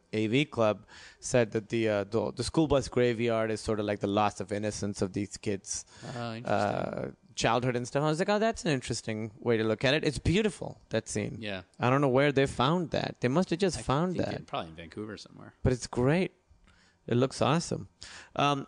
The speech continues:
Speaker 1: I like the setup of the mystery of trying to find these hearts, to count them. Like,
Speaker 2: Mm-hmm.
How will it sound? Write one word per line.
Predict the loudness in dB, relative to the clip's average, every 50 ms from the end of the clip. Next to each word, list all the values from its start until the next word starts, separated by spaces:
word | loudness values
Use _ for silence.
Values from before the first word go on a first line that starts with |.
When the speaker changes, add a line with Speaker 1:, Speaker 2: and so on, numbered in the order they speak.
| -2 0
Speaker 1:
I | 2
like | 2 2 2
the | 2 0
setup | 0 2 2 2 4 2 2 0 -4
of | -8 -6
the | -6
mystery | -4 -2 -4 -4 -6 -6 -4 -2 -2
of | -2 -4
trying | -4 -4 -4 -2 -2
to | -4
find | -6 -6 -4 -4 -2 -2 -2 -4 -6
these | -6 -8 -8 -8
hearts, | -8 -4 -2 0 0 0 0 0 -2 -8 -12 -10
to | -10 -12 -12
count | -10 -8 -6 -4 -4 -4 -6 -8 _ -6
them. | -4 -4 -4 -2 -2 -2
Like, | 0 0 0 -2
Speaker 2:
Mm-hmm. | -4 -4 -4 -6 -6